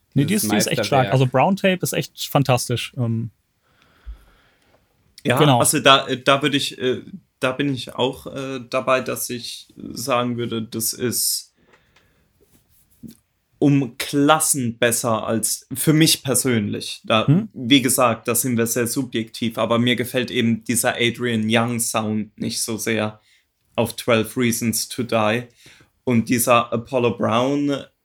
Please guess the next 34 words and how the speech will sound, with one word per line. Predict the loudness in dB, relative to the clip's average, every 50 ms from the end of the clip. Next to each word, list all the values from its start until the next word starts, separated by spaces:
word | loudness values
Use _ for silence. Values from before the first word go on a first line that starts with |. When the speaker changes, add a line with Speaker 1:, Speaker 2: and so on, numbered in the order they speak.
| _ _ _ _ _ _ -4
Speaker 3:
Style, | -4 0 2 2 2 2 2 0
der | 2 0 0 0
gefällt | 0 -4 -2 0 0 0 0 0 -2
mir. | -4 -4 -2
Der | -2 -2 -2 -2
hat | -4 -2
mir | -2 2
dann | 4 4 4 2
auch | 0 -4
später | -4 -2 -2 0 0 0
gefallen | -2 -2 -6 -4 -2 0 0 0
bei | 0 0
dem | 0 0 -2 -4
Planet | -2 -2 0 0 0 -2 -2 -2
Asia | 0 0 0 0 0 -2 -4 -6 -4
Album, | -4 -6 -6 -6 -4 -4 -4 -2 -2
was | -4 -4 -4
ja | -4 -6
auch | -6 -8 -10
komplett | -8 -4 -2 -2 -2 -2 -2 -4 -4 -2
hängen | -2 0 0 0
Speaker 1:
Oh, | -2
ja. | -4
Speaker 3:
geblieben | -6 -4 -4 -4 -4 -4 -6 -8
ist, | -8 -8 -8 -6
alles. | -6 -6 -6 -6 -6 -8 -8 -10 -10 -12 _ _ _ _ _ -4
Ja. | -2 -2 -2 -4 -10 _ -12 _
Speaker 1:
Anchovies, | -4 -2 0 2 2 2 2 0 -4 -6 -8 -10 -12 -14
fantastisch. | -6 -6 -6 -4 -2 -4 -4 -4 -8 -10 -10 -12 -14 -18 _ _ _ _ _ _ _ -4 -2
Speaker 3:
Ah, | 0 2 2 2 0
Anchovies, | 0 0 0 0 0 0 0 0 0 2 2 2 2 2 0 -4 -4 -6
super | -6 -4 -2 -2 -2 -4 -2 -2 -2 -4 -4 -2 -2 0 0 2
Album, | 0 0 -2 -2 -2 -2 -2 -2 -2
ja. | -2 -4 -6 -8